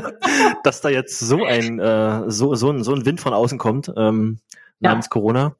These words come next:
Speaker 1: Aber gut,
Speaker 2: Weil
Speaker 1: okay. Wir bleiben dran.
Speaker 2: Okay, weil
Speaker 1: Wir bleiben dran.
Speaker 2: Sehr schön.
Speaker 1: Also Leute, danke fürs Zuhören. Ähm,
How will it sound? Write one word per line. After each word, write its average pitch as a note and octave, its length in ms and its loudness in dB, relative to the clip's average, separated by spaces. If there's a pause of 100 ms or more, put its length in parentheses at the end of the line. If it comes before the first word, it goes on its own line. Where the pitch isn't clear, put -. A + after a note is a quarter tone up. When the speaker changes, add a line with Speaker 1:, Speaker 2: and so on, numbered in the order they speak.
(180)
Speaker 1:
Aber A2+ 220 0
gut, A2 100 2 (100)
Speaker 2:
Weil E3+ 60 0
Speaker 1:
okay. G#2 320 2 (420)
Wir B2 100 2
bleiben A#2 220 2
dran. G2 320 -2 (460)
Speaker 2:
Okay, E3 360 0 (140)
weil E3+ 180 2
Speaker 1:
Wir D#3+ 140 4
bleiben A2+ 240 2
dran. F#3+ 280 -2 (340)
Speaker 2:
Sehr F3 180 -2
schön. E3+ 160 0
Speaker 1:
Also D#3+ 160 2
Leute, A2+ 320 2 (760)
danke F3 220 4
fürs F3 220 -2
Zuhören. G#3 580 0
Ähm, C3+ 400 0